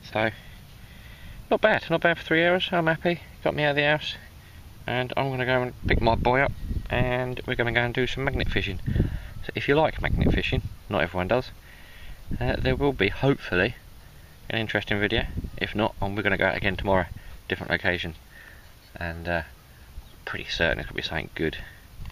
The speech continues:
But other than that, detecting wise, I'm probably back out on the beach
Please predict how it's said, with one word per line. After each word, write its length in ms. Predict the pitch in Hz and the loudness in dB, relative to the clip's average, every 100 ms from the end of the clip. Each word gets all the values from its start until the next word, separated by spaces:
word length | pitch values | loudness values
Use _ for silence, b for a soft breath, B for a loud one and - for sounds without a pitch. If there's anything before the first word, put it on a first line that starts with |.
| B B B | B B B
But 300 | B - - | B 6 8
other 100 | 123 | 6
than 100 | 123 | 4
that, 160 | 147 - | 2 2
detecting 500 | 131 170 - 143 147 | 2 2 2 0 4
wise, 420 | 156 151 151 156 - | 6 6 6 4 4
I'm 380 | 139 139 - - - - - - | 2 2 -2 -8 -10 -12 -14 -4
probably 240 | 147 147 | 2 4
back 200 | 135 - | 4 4
out 140 | 147 | 2
on 100 | 139 | 2
the 60 | 139 | 2
beach 440 | 147 139 - - | 2 2 0 -6